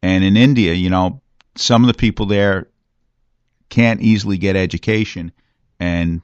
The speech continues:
A Chance in Life was giving those kids a chance in education. Then they started going over, all over Latin America. And we're gonna be talking to Gabe what they're gonna be doing in, uh,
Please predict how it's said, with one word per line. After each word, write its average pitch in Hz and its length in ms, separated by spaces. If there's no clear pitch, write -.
A 90 80
Chance 113 440
in 90 80
Life 92 320
was 98 140
giving 90 260
those 87 200
kids 87 280
a - 40
chance 87 340
in 82 80
education. 87 680
Then 95 160
they 92 80
started 90 360
going 90 280
over, 85 300
all 90 320
over 82 180
Latin 80 340
America. 98 580
And 104 360
we're 135 80
gonna 170 80
be 160 100
talking 131 360
to 101 40
Gabe 110 300
what 107 160
they're 120 100
gonna 104 180
be 95 140
doing 98 440
in, 90 380
uh, 90 240